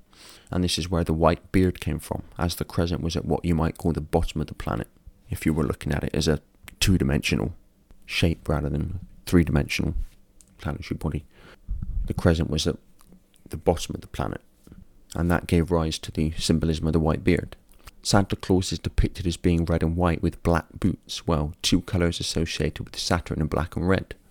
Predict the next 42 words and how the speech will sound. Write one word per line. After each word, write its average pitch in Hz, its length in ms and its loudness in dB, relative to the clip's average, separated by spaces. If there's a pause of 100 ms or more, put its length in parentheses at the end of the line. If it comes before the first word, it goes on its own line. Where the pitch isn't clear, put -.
(380)
People 113 320 8
who 98 240 2
are 90 260 2
offended 85 720 2
by 80 100 2
the - 120 -4
Christian 82 500 -2
version 85 320 0
of - 160 -8
Christmas - 500 -6
and 78 100 -4
the - 20 -6
symbolism 82 560 -2
that - 100 -6
goes - 220 -6
with 92 160 0
it, - 100 -4 (560)
well, 95 240 2
it's - 160 -4
not 104 140 2
actually - 300 -2
a 90 60 2
religious 90 380 0
festival 92 420 -2
in 85 60 0
the 90 80 0
first 90 260 -2
place 95 240 0
anyway. 107 380 0 (500)
It's - 100 -4
a - 40 -2
pagan 113 380 4
festival 80 380 -4
because - 280 -6
Saturn 85 640 0
is 87 120 -6
a 85 60 0
dwarf 90 380 0
star, 82 460 -4 (800)
not - 180 2
a - 40 -4
planet. - 360 0